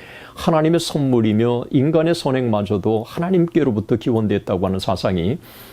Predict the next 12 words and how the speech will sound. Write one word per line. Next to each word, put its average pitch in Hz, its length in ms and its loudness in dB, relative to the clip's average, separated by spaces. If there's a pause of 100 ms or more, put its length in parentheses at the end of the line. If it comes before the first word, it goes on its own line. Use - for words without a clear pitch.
(160)
예, - 20 4
후퇴하면서 127 1000 0
점차 143 380 -2
선행이 127 440 0
강조되기 98 500 0
시작한 107 340 -2
것입니다. - 540 -4
선행을 156 580 2
통해 127 460 0
구원을 117 400 0
준비할 104 460 0
필요성이 104 760 -2